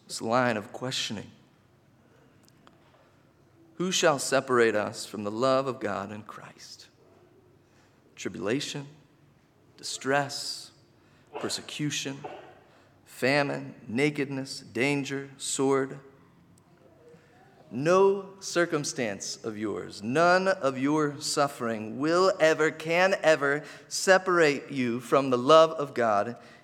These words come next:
in Christ. In fact, we have strong evidence all throughout the witness of Scripture for the exact opposite. Our Bibles are full of people who suffered for the Lord and to whom he was near, whose suffering he actually used for their good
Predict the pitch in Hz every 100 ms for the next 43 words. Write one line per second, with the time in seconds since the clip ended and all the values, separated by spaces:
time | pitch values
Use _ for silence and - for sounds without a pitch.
0 | - 127 120 165 160 123 98 - 139 135
1 | 165 151 180 175 139 - 175 180 185 180
2 | 175 131 127 151 175 170 156 151 143 117
3 | - - - 143 151 185 160 131 127 -
4 | - 185 180 139 131 151 143 131 139 156
5 | 160 - 139 151 165 139 - 92 - -
6 | - 151 156 165 175 139 117 127 127 -
7 | 185 185 143 120 131 - 147 127 127 -
8 | - - - 196 196 123 123 127 123 -
9 | - 185 196 147 120 117 175 175 170 131
10 | 131 160 180 143 135 143 143 160 151 190
11 | 160 165 202 160 139 123 - - - 156
12 | 185 208 156 131 170 - - 196 202 180
13 | 160 139 139 190 175 185 180 151 139 147
14 | 180 202 165 - 156 139 160 190 185 147
15 | 170 151